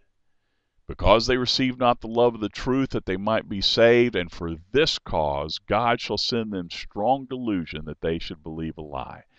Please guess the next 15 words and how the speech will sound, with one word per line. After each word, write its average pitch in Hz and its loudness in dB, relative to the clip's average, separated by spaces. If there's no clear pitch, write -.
As 107 -2
I 113 2
mentioned 117 0
in 101 -6
previous 110 0
podcasts, 104 2
as 104 6
it 113 2
is 117 6
with 104 0
individuals, 107 2
so 117 2
goes 110 4
our 85 0
nation. 85 -2